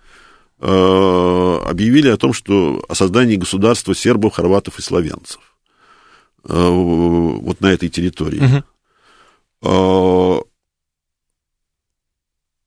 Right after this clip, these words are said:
Speaker 1: но, э, государство это просуществовало, так сказать, не более месяца, потому что с юга наступала сербская армия, так сказать, вместе с союзниками.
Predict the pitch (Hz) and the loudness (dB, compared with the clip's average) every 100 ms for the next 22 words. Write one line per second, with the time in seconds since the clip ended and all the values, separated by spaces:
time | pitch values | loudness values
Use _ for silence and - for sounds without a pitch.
0 | _ _ _ _ _ 101 113 131 127 123 | _ _ _ _ _ 0 2 4 4 2
1 | 85 - 117 117 113 90 58 - 87 - | 0 0 4 4 4 2 -4 -10 -12 -2
2 | 156 - 143 113 - - 113 107 98 - | 0 0 -2 -4 -4 2 4 4 0 -2
3 | - 90 82 80 98 95 101 104 123 156 | -4 -4 -4 -4 -2 2 2 2 0 -2
4 | - - - 104 110 - 104 101 95 92 | -4 -10 -4 0 0 0 0 2 4 4
5 | 90 85 - - 131 95 92 - 98 92 | 2 0 -4 -4 -2 -2 -4 -8 -2 -2
6 | 90 - 92 - - 104 131 147 147 - | 0 -2 -4 -4 -4 -2 -2 -2 -2 -4
7 | - 120 - 110 - - 110 120 110 107 | -4 -6 -4 -6 -6 -4 0 2 2 -2
8 | 107 104 110 | -4 -6 -8